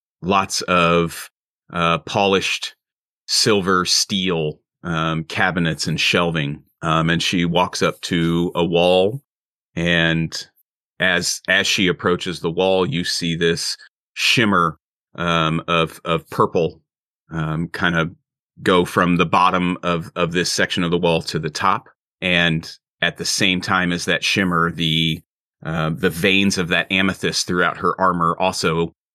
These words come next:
flash very, um, very lightly, just a quick flash as that shimmer crosses. You see, I guess you would call it a hologram. It looks like a hologram on the wall of, um, of just a face,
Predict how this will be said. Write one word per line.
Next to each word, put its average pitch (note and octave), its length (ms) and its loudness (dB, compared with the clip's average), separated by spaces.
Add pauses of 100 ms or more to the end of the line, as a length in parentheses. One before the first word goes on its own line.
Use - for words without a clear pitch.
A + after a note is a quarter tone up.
(260)
flash A2+ 480 0
very, E2+ 600 2 (300)
um, D#2+ 680 -4 (260)
very F#2 260 4
lightly, E2+ 600 0
just - 200 -6
a E2+ 60 -2
quick - 320 -2
flash E2+ 400 0
as E2 120 -6
that - 180 -4
shimmer E2+ 300 -2
crosses. E2 600 -4 (840)
You F2 160 -6
see, F2+ 680 2 (460)
I G2 80 0
guess G#2+ 220 2
you A2 60 2
would F#2 100 0
call G2+ 180 2
it F2+ 60 4
a F2+ 60 4
hologram. G#2+ 760 2 (380)
It E2+ 80 -8
looks G2 200 -2
like F#2 140 -2
a F2+ 40 -2
hologram F#2+ 600 0
on F2 120 0
the F2 80 0
wall F2+ 400 0 (600)
of, E2+ 720 0 (520)
um, D#2+ 440 -4
of F2 140 -2
just G#2 220 0
a G2 40 -4
face, - 440 0